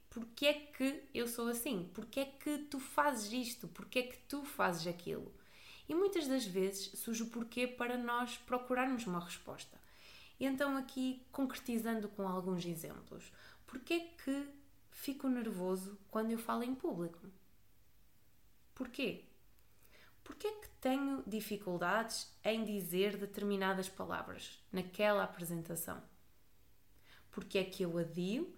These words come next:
a preparação daquela reunião importante? E vem aqui muitas questões do porquê.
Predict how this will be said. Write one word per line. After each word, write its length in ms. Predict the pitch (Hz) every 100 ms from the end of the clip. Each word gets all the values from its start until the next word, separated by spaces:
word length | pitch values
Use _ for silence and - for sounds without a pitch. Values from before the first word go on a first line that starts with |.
| - - -
a 80 |
preparação 920 | 185 202 190 196 190 185 196 196 240 -
daquela 640 | 202 208 208 - 262 269 262
reunião 540 | - 233 220 220 226
importante? 720 | 220 220 - 185 175 175 - - - - - - - - -
E 80 | 277
vem 200 | 339 330
aqui 220 | 320 302
muitas 380 | 285 285 277 262
questões 400 | - - 254 240
do 100 | 247
porquê. 500 | 240 254 - - -